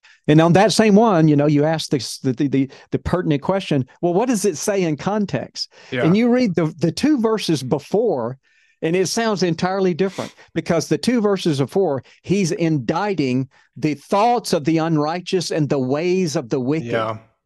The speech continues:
Speaker 1: Or, "My thoughts are not your thoughts." So he's not telling the reader, "My thoughts are not your thoughts, dear reader." He's telling the
Speaker 2: Mm-hmm.
Speaker 1: reader that his thoughts are not the thoughts of the wicked and his ways are not the ways of the unrighteous. That's what he's telling, or maybe I got him backwards, but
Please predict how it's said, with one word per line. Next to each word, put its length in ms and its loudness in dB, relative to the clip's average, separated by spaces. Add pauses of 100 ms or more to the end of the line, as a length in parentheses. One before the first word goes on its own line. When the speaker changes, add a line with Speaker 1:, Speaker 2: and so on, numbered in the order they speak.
Speaker 1:
Or, 60 -8
"My 260 0
thoughts 400 -2
are 80 0
not 320 -4
your 120 -2
thoughts." 380 -4 (280)
So 280 -2
he's 180 0
not 240 -4
telling 340 -2
the 100 -2
reader, 600 -2 (180)
"My 160 -2
thoughts 340 -4
are 60 0
not 280 -2
your 160 -2
thoughts, 420 -4
dear 280 -2
reader." 440 -2 (300)
He's 200 0
telling 380 0
the 60 2
Speaker 2:
Mm-hmm. 80 0
Speaker 1:
reader 340 0
that 180 -4
his 220 -2
thoughts 320 -4
are 40 -4
not 220 -4
the 100 -4
thoughts 380 -4
of 60 -4
the 80 0
wicked 440 -2 (160)
and 120 -2
his 180 0
ways 300 -2
are 60 -2
not 180 -4
the 100 -2
ways 300 -2
of 80 -4
the 100 -2
unrighteous. 640 -4 (140)
That's 260 -4
what 140 0
he's 160 -4
telling, 260 -4
or 180 -6 (120)
maybe 260 0
I 40 -6
got 180 -4
him 80 -6
backwards, 400 -8
but 160 -6